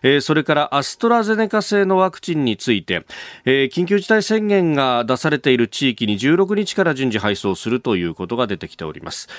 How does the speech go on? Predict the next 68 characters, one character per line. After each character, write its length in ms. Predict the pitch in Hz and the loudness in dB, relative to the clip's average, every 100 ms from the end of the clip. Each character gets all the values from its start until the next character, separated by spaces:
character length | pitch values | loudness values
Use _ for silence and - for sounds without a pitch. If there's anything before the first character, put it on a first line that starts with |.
| - - | -14 -2
え 120 | 143 | 0
ー、 20 | |
そ 140 | - | 0
し 60 | 147 | 0
て 100 | 160 | 2
米 180 | 143 208 | 2 2
韓 180 | 190 139 | 0 0
合 140 | 143 | 0
同 180 | 143 139 | 2 0
軍 180 | 139 139 | 0 0
事 100 | 143 | 0
演 160 | 139 | 0
習 200 | - 113 | 0 0
が 140 | 107 120 | 0 0
開 220 | 113 107 | -2 -2
始 140 | - | -4
さ 180 | 104 101 | -4 -2
れ 100 | 98 | -2
た 160 | - 117 | -2 -2
と 140 | 107 | -2
い 80 | 90 | -2
う 100 | 85 | -4
ニ 100 | 78 | -6
ュ 40 | |
ー 40 | 76 | -10
ス。 160 | - - - - | -14 -18 -20 0
え 140 | 143 | 2
ー、 20 | 147 | 2
そ 120 | 156 | 0
し 60 | |
て 100 | - | -2
七 200 | 147 - | -2 -4
時 60 | - | 2
四 120 | 190 | 2
十 120 | 175 | 2
分 180 | 190 196 | 0 0
過 100 | 170 | 0
ぎ、 100 | 165 | -2
ス 80 | 143 | 0
ク 120 | 185 | 0
ー 40 | 185 | 0
プ 120 | 214 | -2
ア 20 | |
ッ 40 | |
プ 100 | 202 | 0
の 100 | 185 | 0
ゾ 140 | 156 160 | 0 0
ー 60 | |
ン 40 | 135 | 2
で 80 | 110 | 2
は 140 | 101 | 0
廃 240 | - 151 | 0 0
止 180 | 185 - | 0 0
決 200 | - 190 _ | -2 -2 _
定 200 | 185 175 | 0 2
の 140 | 165 160 | 2 -2
米 380 | - 165 202 | -2 0 0
先 440 | 208 - 147 - 208 | -2 -2 -4 -4 -2
物 420 | 202 190 180 160 - 120 - | 0 2 2 0 0 -2 0
取 220 | 127 135 | 0 0
引 80 | - | -2
が 80 | 104 | -2
激 300 | 90 98 127 | 0 -2 0
減 240 | 127 120 | 0 0
し 100 | 110 | -4
て 120 | - 104 | -2 -2
い 120 | 98 | 0
る。 180 | 95 | 0